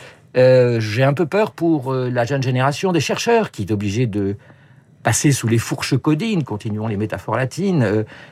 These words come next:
Speaker 2: qui est obligée de sacrifier à cette mode s-, sous peine de ne pas faire carrière. Je pense aussi aux étudiants qui sont de plus en plus lassés,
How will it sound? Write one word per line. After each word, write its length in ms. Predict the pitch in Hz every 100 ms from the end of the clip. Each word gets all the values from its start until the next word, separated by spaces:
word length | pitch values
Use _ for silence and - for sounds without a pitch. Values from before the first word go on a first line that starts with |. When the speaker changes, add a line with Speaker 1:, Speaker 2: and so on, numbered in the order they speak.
| -
Speaker 2:
qui 100 | 139
est 120 | 127
obligée 380 | 123 113 113 151
de 340 | 110 104 98 - -
sacrifier 640 | 147 135 151 135 143 165
à 40 | 131
cette 220 | 135 -
mode 300 | 208 233 120
s-, 360 | 92 - - - _
sous 180 | - 123
peine 200 | 180 220
de 100 | 139
ne 40 | 104
pas 100 | 131
faire 140 | 113
carrière. 480 | - 196 160 131 - - - - -
Je 100 | 151
pense 220 | 220 156
aussi 180 | 135 185
aux 80 |
étudiants 560 | 143 170 214 160 196 165 -
qui 100 | 127
sont 160 | -
de 100 | 123 117
plus 180 | 135 120
en 60 |
plus 240 | - 143 -
lassés, 640 | 131 127 - 190 233